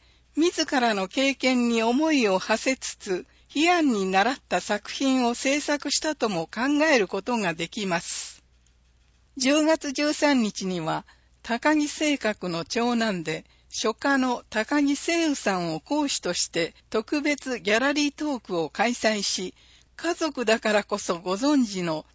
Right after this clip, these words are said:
高木正覚に関するエピソードなどをお聞かせいただきました。また、十一月九日には、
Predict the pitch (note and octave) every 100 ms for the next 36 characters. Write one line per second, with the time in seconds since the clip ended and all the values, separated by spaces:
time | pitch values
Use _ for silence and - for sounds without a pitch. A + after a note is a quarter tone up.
0 | _ - G#3 C#4+ C#4+ C#4+ - D#4+ D#4+ B3+
1 | - F#3 E3 - A#3 A#3+ - G3 F3+ C4+
2 | E4+ - - B3 G3+ E3+ E3+ G3 G#3+ F3
3 | D#3+ D3 - - F#3 - - C#4 - C4+
4 | G3+ G3+ G3+ G3 F#3+ F#3 - - - -
5 | _ _ _ _ _ _ _ _ _ _
6 | - G#3 - D4 C4 - _ _ - F3+
7 | C#4 D#4 - D#4 D4+ D4+ - C#4 D4 C#4+
8 | C#4+ C#4 A3 F3+ D#3+ D#3+